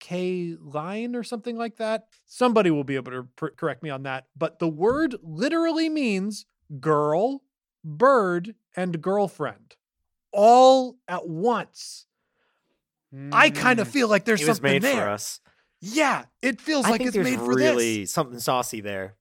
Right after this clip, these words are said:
Speaker 1: Mm-hmm.
Speaker 3: And, and I think, like, oh, God. Like, what, what makes me very happy is the, the Crane Wife folktale feeds into Skyjacks with the feather weave. Like,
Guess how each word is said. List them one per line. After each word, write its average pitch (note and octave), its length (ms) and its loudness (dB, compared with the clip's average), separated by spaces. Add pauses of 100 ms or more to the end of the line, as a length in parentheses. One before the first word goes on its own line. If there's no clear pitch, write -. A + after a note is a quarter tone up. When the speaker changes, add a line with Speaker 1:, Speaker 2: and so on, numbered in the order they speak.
(140)
Speaker 1:
Mm-hmm. G#3+ 480 -2 (280)
Speaker 3:
And, C4 180 -2
and A#3 140 -4
I G3+ 60 -6
think, - 280 -8
like, G3 220 -8 (280)
oh, A#3+ 280 -12 (380)
God. A3+ 440 -16 (300)
Like, G#3+ 220 -6
what, F3+ 220 -4
what A3 180 -2
makes A3 240 -4
me A#3 80 -4
very F3 280 -2
happy D#3+ 600 -6
is A2+ 500 -4 (100)
the, A2 580 -8
the A2 200 -16
Crane C#3 360 -8
Wife B2+ 320 -8
folktale A#2+ 520 -6
feeds B2+ 360 -12 (120)
into A3 280 -4
Skyjacks D#3+ 600 -6
with C3 100 -16
the B2 80 -12
feather G#3 400 -4
weave. F#3+ 300 -6
Like, E3 200 -2